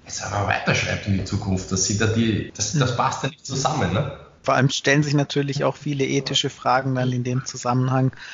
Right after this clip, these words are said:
Speaker 2: wenn es Optimierungsmöglichkeiten gibt, wem stehen die zur Verfügung und wem nicht und welche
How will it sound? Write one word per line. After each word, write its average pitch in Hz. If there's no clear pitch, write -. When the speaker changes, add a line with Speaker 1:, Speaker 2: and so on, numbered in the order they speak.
Speaker 2:
wenn 123
es 120
Optimierungsmöglichkeiten 135
gibt, 127
wem 127
stehen 127
die 127
zur -
Verfügung 143
und 127
wem 120
nicht -
und 120
welche 123